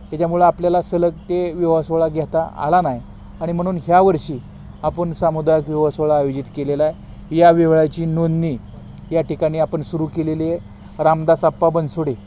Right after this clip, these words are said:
आमचे माळे-, अ, माळेवाडीचे आहेत, या, या ठिकाणी यांच्याकडं नोंदणी आपण करू शकता. समाधान कोकाटे म्हणून आहेत, त्यांच्याकडं आपण नोंदणी करू शकता.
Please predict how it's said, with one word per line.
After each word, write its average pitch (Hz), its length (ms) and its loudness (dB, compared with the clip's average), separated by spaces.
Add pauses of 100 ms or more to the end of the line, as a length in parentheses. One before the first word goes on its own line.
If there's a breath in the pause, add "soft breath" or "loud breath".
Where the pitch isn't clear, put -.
(280)
आमचे 160 640 -2 (520)
माळे-, 156 320 4
अ, 139 600 -4
माळेवाडीचे 156 680 0
आहेत, 147 260 0 (560 loud breath)
या, 151 380 0 (100)
या 156 100 4
ठिकाणी 151 580 -2 (240)
यांच्याकडं 151 480 -2
नोंदणी 151 260 -4
आपण 147 240 -2
करू 143 220 -6
शकता. 156 480 -2
समाधान 147 480 0
कोकाटे 147 440 -2
म्हणून 151 280 -6
आहेत, 151 100 -4
त्यांच्याकडं 151 600 -4
आपण 156 200 -2
नोंदणी 151 340 -6
करू 143 200 -4
शकता. 151 420 -8